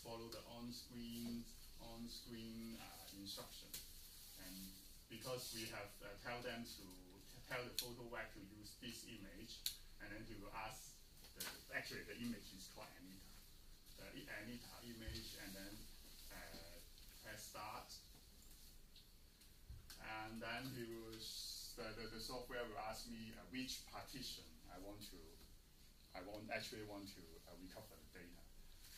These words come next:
Uh, in most of the case, it is better to choose unknown rather than select, uh, the partition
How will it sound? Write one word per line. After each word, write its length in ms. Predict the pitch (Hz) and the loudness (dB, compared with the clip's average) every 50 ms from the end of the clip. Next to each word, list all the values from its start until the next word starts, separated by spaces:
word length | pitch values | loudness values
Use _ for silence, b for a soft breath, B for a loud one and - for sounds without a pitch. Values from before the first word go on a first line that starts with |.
| - - | -6 -4
Uh, 480 | - - - 90 92 92 92 92 - - - - - - - - - | -2 -2 0 0 0 -2 -2 -2 -2 -4 -6 -8 -10 -12 -10 -6 -2
in 80 | 120 - | 2 6
most 320 | 151 151 151 156 147 - | 8 8 10 10 8 6
of 80 | - - | 6 4
the 80 | - - | 2 0
case, 640 | - - - - 107 110 123 135 135 - - - - - - - - - - - | 2 2 4 4 6 6 4 4 2 2 0 -4 -6 -10 -12 -8 -4 -4 0 2
it 80 | 139 135 | 2 6
is 240 | 135 131 - - - | 8 8 8 10 10
better 240 | - - - - 120 | 8 8 10 8 4
to 180 | 117 113 107 101 101 - - - - | 2 0 -2 -4 -4 -4 -6 -4 -4
choose 320 | - - 117 113 107 - - | -2 -2 0 0 -2 -2 -2
unknown 320 | - - - - - - - - - - - - - - - - - - - - - - - - - | -4 -4 -2 -2 -4 -4 -4 -8 -8 -8 -10 -10 -10 -12 -10 -10 -10 -10 -10 -10 -10 -10 -10 -8 -2
rather 320 | - 95 - - 107 107 104 | 2 2 4 4 4 2 0
than 160 | 107 - 90 87 | -2 -4 -4 -4
select, 560 | 87 - - - 95 92 87 92 98 98 - - - - - - | -4 -4 -4 -4 -4 -4 -4 -2 -2 -4 -4 -6 -8 -10 -10 -10
uh, 80 | - - - - | -10 -8 -8 -8
the 80 | - - - - | -8 -8 -6 -6
partition 400 | - - - - 113 - - - | -6 -4 -4 -4 -2 -2 -2 -2